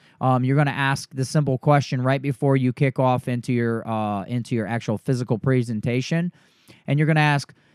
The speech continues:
"So, Mister Smith, how long have you been thinking about upgrading to solar?" Now, thinking and upgrading are optimal words in that, uh, question, 'cause now we're getting him thinking about that project. And then upgrading, which means that you're using an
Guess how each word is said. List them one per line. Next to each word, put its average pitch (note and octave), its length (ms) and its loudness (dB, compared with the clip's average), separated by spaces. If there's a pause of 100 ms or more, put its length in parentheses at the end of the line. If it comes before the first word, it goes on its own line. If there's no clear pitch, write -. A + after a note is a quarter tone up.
"So, D#3 420 2 (200)
Mister F#3 280 0
Smith, F#3 340 0
how C#4 220 2
long A#3+ 280 6
have F3+ 140 6
you F#3 100 6
been E3 300 2
thinking E3+ 400 2
about A#2+ 340 2
upgrading A#2+ 580 0
to - 100 -10
solar?" G2 520 -2 (440)
Now, A#2+ 200 2
thinking G#3 640 2 (200)
and D#3 180 2
upgrading D3 560 0
are C3 200 0
optimal C3 500 -2
words B2+ 280 0
in B2+ 120 -2
that, C3 320 -2
uh, A#2+ 320 -2
question, G3 580 -2 (220)
'cause C#3 240 2
now D#3 180 6
we're G3 100 4
getting E3+ 300 4
him D#3 160 4
thinking E3+ 480 0
about C3 280 0
that B2+ 200 -4
project. B2+ 600 -2 (540)
And D3 140 4
then D3 160 6 (120)
upgrading, C3+ 760 0 (300)
which D3 300 2
means D#3 300 4
that C#3 180 2
you're C#3 100 2
using E3 400 6
an D3 100 2